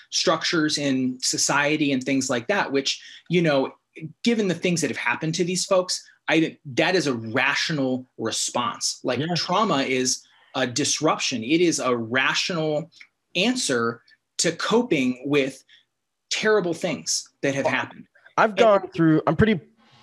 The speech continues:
Speaker 2: pretty open on this podcast about my battle with alcoholism. And now we're talking about different things again. You know, alcohol is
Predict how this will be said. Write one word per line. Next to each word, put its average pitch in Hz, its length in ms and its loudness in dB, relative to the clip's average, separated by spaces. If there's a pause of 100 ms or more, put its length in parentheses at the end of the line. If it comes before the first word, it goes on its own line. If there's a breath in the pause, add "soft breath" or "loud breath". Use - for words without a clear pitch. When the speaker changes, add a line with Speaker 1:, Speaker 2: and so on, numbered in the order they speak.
(140)
Speaker 2:
pretty 175 200 6
open 143 440 6
on 131 200 4
this 123 100 0
podcast 117 560 2
about 110 240 4
my 107 160 4
battle 104 300 4
with 101 120 -2
alcoholism. 87 760 2 (380 loud breath)
And 131 120 4
now 139 140 6
we're 131 100 2
talking 131 320 2
about 113 160 4
different 104 240 -4
things 110 180 0
again. 113 420 4 (440 loud breath)
You 135 100 4
know, 120 120 4
alcohol 147 680 4
is 123 460 2